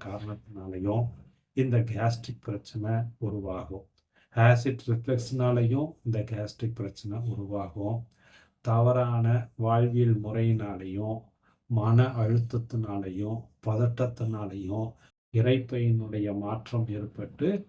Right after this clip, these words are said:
கேஸ்ட்ரிக் பிரச்சனை உருவாகும். இப்படி பல்வேறு விதமான காரணங்களால் உருவாகக்கூடிய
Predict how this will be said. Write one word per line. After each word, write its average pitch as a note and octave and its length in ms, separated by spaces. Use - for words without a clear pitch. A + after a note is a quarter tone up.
கேஸ்ட்ரிக் A2 580
பிரச்சனை G#2 500
உருவாகும். F#2+ 580
இப்படி B2+ 460
பல்வேறு D#3 640
விதமான C3 600
காரணங்களால் B2+ 800
உருவாகக்கூடிய A2 840